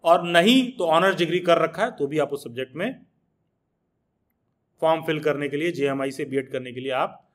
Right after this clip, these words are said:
totally एलिजिबल हो। तो जिन भी कैंडिडेट्स को एलिजिबिलिटी क्राइटेरिया से, जामिया बीएड के रिलेटेड एलिजिबिलिटी क्राइटेरिया से कोई भी डाउट और क्वेरी है,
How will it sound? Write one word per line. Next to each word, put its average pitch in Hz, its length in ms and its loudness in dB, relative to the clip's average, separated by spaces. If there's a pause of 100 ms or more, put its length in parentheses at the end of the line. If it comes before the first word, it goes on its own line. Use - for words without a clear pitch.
(300)
totally 131 340 -6 (120)
एलिजिबल 110 420 -8
हो। 101 120 -18 (320)
तो 156 40 -10
जिन 214 280 2
भी 269 120 4
कैंडिडेट्स 190 600 6
को 208 140 0 (260)
एलिजिबिलिटी 196 720 2
क्राइटेरिया 123 580 0
से, 113 240 -12
जामिया 175 520 6
बीएड 180 520 2
के 165 160 -2
रिलेटेड 151 440 -4 (100)
एलिजिबिलिटी 139 580 -6
क्राइटेरिया 131 400 -4
से 127 100 -16
कोई 127 140 -12
भी 127 100 -16
डाउट 120 220 -10
और 120 140 -20
क्वेरी 120 220 -16
है, 147 80 -14